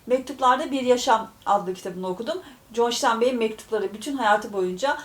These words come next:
arkadaşlarına, yayıncısına, eşine, çocuğuna yazdığı mektuplar yer alıyor.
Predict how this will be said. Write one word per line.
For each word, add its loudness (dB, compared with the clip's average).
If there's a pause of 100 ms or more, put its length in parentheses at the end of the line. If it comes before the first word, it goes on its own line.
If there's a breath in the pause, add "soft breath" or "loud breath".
(260 loud breath)
arkadaşlarına, 2
yayıncısına, -2
eşine, -6
çocuğuna -6
yazdığı 0
mektuplar 0
yer 0
alıyor. 0